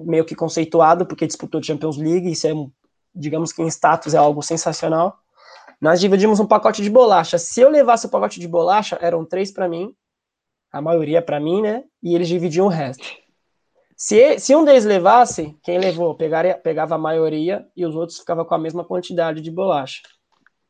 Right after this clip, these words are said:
E eu parei pra pensar, eu não sabia como a, a gente arrumava dinheiro. Eu sei que era muitas moedas pra gente poder pegar o ônibus.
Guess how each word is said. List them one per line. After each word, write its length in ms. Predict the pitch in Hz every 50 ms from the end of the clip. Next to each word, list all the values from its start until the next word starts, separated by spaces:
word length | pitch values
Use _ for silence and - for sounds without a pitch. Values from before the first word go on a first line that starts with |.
| _ _ _ _ _ _ -
E 400 | 160 165 175 175 180 180 - - _ _ _ _ _ _ -
eu 80 | 165 170
parei 220 | - 190 190 202
pra 120 | 196 208 190
pensar, 340 | - 185 175 170 165 - 202
eu 80 | 214
não 120 | 196 196 208
sabia 400 | - 233 214 180 185 220 226 220
como 340 | 220 - - 226 233 254
a, 40 | 262 247 - - -
a 120 | 214 185
gente 180 | 180 190 - 208
arrumava 340 | 208 196 190 196 185 202 190
dinheiro. 360 | 175 202 240 220 196 180 165
Eu 40 | 160
sei 140 | - 196
que 80 | 190 202
era 100 | 202 185
muitas 340 | 170 180 208 233 233 240 240
moedas 440 | 254 247 240 214 190 190 202 208 202
pra 100 | - 202
gente 260 | 190 202 202 196 -
poder 580 | - 202 185 165 175 175 180 185 185 185 185 - _ _ _ _ _ _ _ _ _ _ -
pegar 240 | 180 160 170 175
o 100 | 185 175
ônibus. 560 | 156 160 175 190 208 202 196 214 208 - -